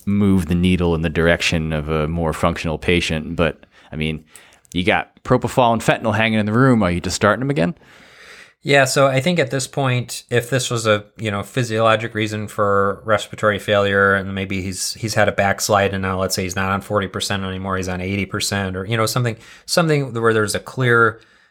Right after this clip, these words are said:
Speaker 2: you know, clinical deterioration associated with it, then I, I think it's reasonable to, to say we need to take a little bit better control of the situation. We need to maybe add an adjunctive, uh, sed-, sedative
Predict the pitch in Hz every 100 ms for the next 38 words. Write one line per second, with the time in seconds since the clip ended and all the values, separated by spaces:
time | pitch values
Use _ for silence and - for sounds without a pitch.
0 | _ _ _ _ _ 107 98 95 - 127
1 | 117 113 107 98 120 107 101 104 - 110
2 | - 110 - 107 107 104 123 127 127 123
3 | 117 131 123 - 113 107 104 104 101 95
4 | - 101 101 98 98 104 101 95 110 117
5 | 98 95 95 95 98 95 92 - 101 101
6 | 92 101 - 95 90 90 95 95 95 90
7 | - - _ _ _ _ - 98 98 -
8 | 107 107 104 101 104 104 98 101 95 -
9 | - - 101 95 95 95 - - - 107
10 | - - 104 98 101 95 95